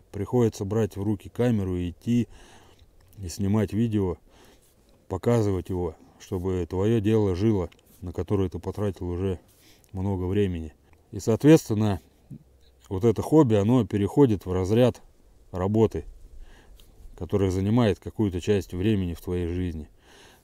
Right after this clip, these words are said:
И она, соответственно, должна оплачиваться каким-то способом. Вот, э, поэтому многие видеоблогеры, развив свой канал, достигнув какого-то определённого уровня, начинают, э,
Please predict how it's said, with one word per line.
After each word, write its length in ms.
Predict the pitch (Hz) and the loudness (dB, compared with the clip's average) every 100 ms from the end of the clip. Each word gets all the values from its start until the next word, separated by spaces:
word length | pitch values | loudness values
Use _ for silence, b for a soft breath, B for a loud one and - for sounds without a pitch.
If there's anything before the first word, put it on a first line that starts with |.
| _ | _
И 80 | 87 | -2
она, 280 | 98 143 | 2 2
соответственно, 600 | 127 95 - 123 - 92 | 2 -2 0 0 0 -6
должна 400 | 87 90 92 104 | -2 -2 0 0
оплачиваться 600 | 92 - 107 101 85 - | -2 0 -2 -2 -8 -14
каким-то 400 | - 82 90 82 | -12 -8 -8 -10
способом. 560 | - - 90 - 82 80 - _ | -14 -10 -10 -10 -16 -16 -20 _
Вот, 260 | 101 120 113 - | -6 -4 -4 -2
э, 180 | 98 92 | -4 -2
поэтому 500 | 101 110 107 95 95 | 0 0 0 -4 0
многие 560 | 104 107 92 92 90 - | 2 2 2 0 -2 -6
видеоблогеры, 880 | - 98 95 92 101 120 104 98 95 b b b b b b b _ | -8 -4 -2 -2 0 -2 0 -2 -4 b b b b b b b _
развив 500 | 92 98 90 117 123 | -4 -2 2 2 2
свой 240 | - 107 | 0 -2
канал, 440 | 98 107 107 101 90 B B B B B B _ _ | 0 -2 0 0 -4 B B B B B B _ _
достигнув 680 | 104 95 95 - 120 104 95 | -16 -4 -4 2 2 2 -2
какого-то 500 | 107 - 110 95 95 | -4 -2 0 0 -4
определённого 580 | 90 101 98 104 95 95 | -4 -4 0 0 0 0
уровня, 380 | 117 123 98 95 | 4 4 4 -2
начинают, 540 | 87 101 107 107 - | -4 -2 0 -2 -2
э, 300 | 92 85 82 | -4 -4 -6